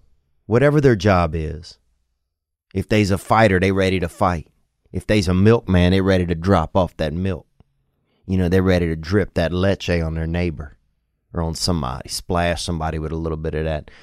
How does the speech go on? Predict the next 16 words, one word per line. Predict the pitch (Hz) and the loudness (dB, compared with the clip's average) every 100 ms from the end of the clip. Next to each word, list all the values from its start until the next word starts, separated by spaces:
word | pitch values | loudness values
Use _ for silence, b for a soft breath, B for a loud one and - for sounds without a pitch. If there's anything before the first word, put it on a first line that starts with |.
| B B B | B B B
white | 85 87 85 - | -2 -2 -2 -6
fucking, | 87 87 78 78 - b b b b - | -10 -8 -8 -8 -12 b b b b -6
uh, | 82 76 | -4 -4
breast | 80 98 95 - - | 0 2 2 0 -4
gunpowder. | 90 82 80 80 71 50 - _ _ _ _ _ _ _ _ _ _ _ _ _ _ _ _ _ _ _ _ - | -4 -4 -4 -6 -6 -10 -18 _ _ _ _ _ _ _ _ _ _ _ _ _ _ _ _ _ _ _ _ -14
You | 92 107 | -6 -2
know, | 101 | 2
everybody's | 110 120 110 117 104 | 2 2 2 2 2
ready | 113 104 | 2 2
to | 95 | 0
kinda | 104 98 | 0 0
get | 80 92 - | 0 -2 2
back | 85 80 | 0 0
and | 76 | -6
fight. | - 80 76 - b b b b b b b b b b b b b b _ _ _ b b b b b b b | -4 -4 -4 -8 b b b b b b b b b b b b b b _ _ _ b b b b b b b
Um, | - 82 85 85 85 73 69 65 | -4 0 2 2 0 -2 -8 -12